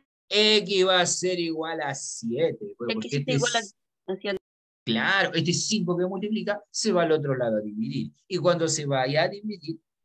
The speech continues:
Speaker 1: sencillamente nos va a dar el valor. Esto de aquí es simplemente reemplazar, ¿no? Cuando no te dan valores, hay que siempre colocar variables, ¿no?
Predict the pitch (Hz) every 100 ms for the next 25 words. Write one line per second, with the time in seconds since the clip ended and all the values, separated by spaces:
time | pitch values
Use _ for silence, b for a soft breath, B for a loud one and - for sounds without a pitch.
0 | _ - - 170 147 139 143 147 143 139
1 | 143 131 117 107 110 110 107 101 92 90
2 | 80 - - _ _ _ _ _ _ _
3 | _ _ _ _ _ 160 156 151 151 165
4 | 175 170 160 135 139 - _ _ _ 120
5 | 117 - 123 131 123 107 107 113 139 -
6 | 110 104 104 90 - 80 - - 71 _
7 | _ _ _ _ _ _ _ _ 123 -
8 | - _ _ _ _ _ - 143 135 127
9 | 123 127 139 - - 151 131 165 180 123
10 | 101 120 104 - 117 - _ _ _ _
11 | _ _ _ 131 156 160 143 147 151 175
12 | 131 107 113 113 110 107 110 95 - _
13 | _ _ _ _ _ _ _ _ - 98
14 | 147 220